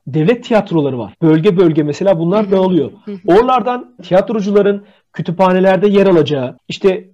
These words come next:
Speaker 1: Türk kültürünün tanıtılması maksadıyla Karagözlerin, Hacivatların, diğer unsurların kütüphanelerde
Speaker 2: Hı hı.
Speaker 1: işte,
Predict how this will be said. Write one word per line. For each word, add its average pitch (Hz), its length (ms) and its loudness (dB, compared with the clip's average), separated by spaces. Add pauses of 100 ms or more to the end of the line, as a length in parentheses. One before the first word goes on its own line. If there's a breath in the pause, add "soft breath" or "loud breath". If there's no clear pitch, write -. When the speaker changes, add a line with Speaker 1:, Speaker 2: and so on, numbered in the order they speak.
Speaker 1:
Türk - 260 -2
kültürünün 214 500 -2
tanıtılması 196 600 -6
maksadıyla 196 680 -2 (260 loud breath)
Karagözlerin, 196 680 0
Hacivatların, 196 960 0 (340 loud breath)
diğer 202 340 4
unsurların 196 540 0
kütüphanelerde 196 960 0
Speaker 2:
Hı 214 80 -12
hı. 196 40 -10
Speaker 1:
işte, 190 240 -2